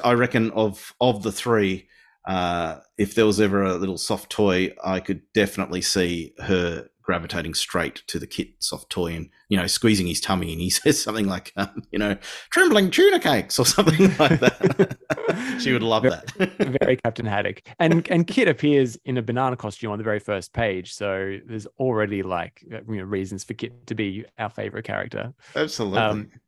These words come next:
Speaker 2: and, and it's so silly. And I, I think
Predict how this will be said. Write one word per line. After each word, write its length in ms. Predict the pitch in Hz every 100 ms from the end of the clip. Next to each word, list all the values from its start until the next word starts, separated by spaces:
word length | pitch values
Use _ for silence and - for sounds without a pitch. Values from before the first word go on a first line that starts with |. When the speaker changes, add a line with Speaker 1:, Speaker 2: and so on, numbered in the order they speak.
| -
Speaker 2:
and, 240 | 160 160 - - -
and 140 | 175
it's 120 | 190
so 260 | - - 214
silly. 420 | 214 160 135 110
And 120 | 113 139
I, 240 | 143 151
I 20 |
think 420 | 139 170 165 -